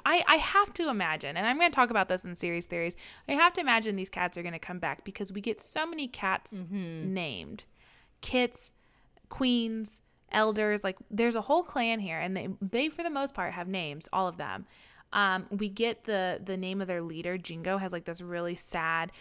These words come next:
Speaker 1: backstory where it's like, she misses her owners. She wishes she could go back to being a kitty pet, but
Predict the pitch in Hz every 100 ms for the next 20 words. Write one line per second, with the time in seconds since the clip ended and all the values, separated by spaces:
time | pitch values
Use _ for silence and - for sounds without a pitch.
0 | - - 196 185 - - 196 190 185 180
1 | 175 - - - - 247 233 214 196 202
2 | 208 - 180 180 180 175 - - 226 208
3 | 202 202 208 202 190 185 175 175 - 190
4 | 170 160 - 185 185 - 165 - 175